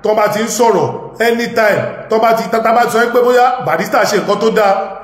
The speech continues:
Barrister ṣe léyìí, Barrister ṣe tọ̀hún, inú á máa bí yín. How long are we going, how long are we going to continue this way?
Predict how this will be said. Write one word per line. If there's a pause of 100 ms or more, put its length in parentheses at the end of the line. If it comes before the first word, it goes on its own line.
(180)
Barrister
ṣe
léyìí,
Barrister
ṣe
tọ̀hún, (300)
inú
á
máa
bí
yín. (640)
How
long
are
we
going,
how
long
are
we
going
to
continue
this
way?